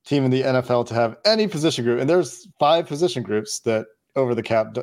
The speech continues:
ten position groups that over the cap does. The Bengals have zero dollars allocated to tight end. Obviously, they're going to spend money there. But Joe, when you look at the positional spending trends, which is something I know you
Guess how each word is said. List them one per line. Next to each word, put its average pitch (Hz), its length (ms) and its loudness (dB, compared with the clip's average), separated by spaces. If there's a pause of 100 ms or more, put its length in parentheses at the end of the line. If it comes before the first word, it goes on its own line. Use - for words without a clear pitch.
ten 180 240 0
position 117 340 -6
groups 104 220 -2
that 123 100 0
over 120 160 0
the 110 60 -4
cap 113 200 -2
does. 107 180 -2
The 107 60 -6
Bengals 156 240 0
have 135 140 0
zero 127 180 2
dollars 120 280 0
allocated 113 420 -2
to 101 80 -8
tight 117 220 0
end. 117 140 0
Obviously, 123 440 -2
they're 110 100 -2
going 110 200 -2
to 101 60 -8
spend 110 220 -2
money 104 200 0
there. 104 320 0 (320)
But 127 100 -4
Joe, 156 140 2
when 151 120 -2
you 160 100 2
look 170 200 0
at 139 180 2
the 135 120 -4
positional 120 460 -2
spending 113 400 -2
trends, 104 360 -4
which 107 140 -12
is 107 80 -4
something 110 280 -4
I 107 60 2
know 107 140 0
you 101 340 -2